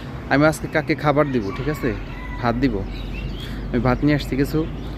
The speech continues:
উচ্ছিষ্ট ভাত, আমি দেখাই। দেখেন উচ্ছিষ্ট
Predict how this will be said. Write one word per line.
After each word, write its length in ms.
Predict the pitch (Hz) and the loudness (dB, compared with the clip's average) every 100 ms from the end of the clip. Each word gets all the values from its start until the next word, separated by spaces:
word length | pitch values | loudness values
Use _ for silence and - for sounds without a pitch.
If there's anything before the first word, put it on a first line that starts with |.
| - | -2
উচ্ছিষ্ট 280 | 139 139 - 151 | -2 0 4 6
ভাত, 160 | 127 139 131 | 6 4 2
আমি 100 | 123 | 4
দেখাই। 220 | 123 131 156 156 - - - - _ _ _ - - - _ _ - 131 - 127 - - - - - 135 | 4 2 0 -2 -10 -12 -12 -14 _ _ _ -14 -14 -14 _ _ -12 -10 -8 -8 -8 -6 -6 -4 2 4
দেখেন 240 | 131 139 170 165 - - 147 | 4 2 0 -2 -8 -8 -6
উচ্ছিষ্ট 260 | 131 139 | -4 -2